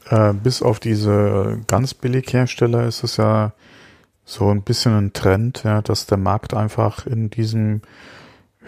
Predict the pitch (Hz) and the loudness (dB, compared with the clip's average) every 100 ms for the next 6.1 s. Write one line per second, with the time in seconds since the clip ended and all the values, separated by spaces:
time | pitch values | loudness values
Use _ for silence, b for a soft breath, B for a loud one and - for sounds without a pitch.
0 | - 117 120 117 110 101 110 113 107 - | 2 6 4 2 2 4 4 2 -2 -2
1 | 98 101 - 110 104 104 - - 101 104 | -2 0 0 0 2 0 -2 -2 -2 -2
2 | - - 110 107 107 104 107 - - - | -8 -6 -2 0 0 -2 -4 -8 -12 0
3 | 95 98 107 101 98 98 113 - 101 - | 2 2 2 0 0 0 -2 -4 -8 -6
4 | 101 95 95 90 110 101 - 120 - 107 | -4 -2 -2 0 0 0 -2 -6 -2 -2
5 | 104 101 104 104 101 98 - 87 95 113 | 0 0 2 -2 -2 -4 -2 -2 2 2
6 | 135 | 0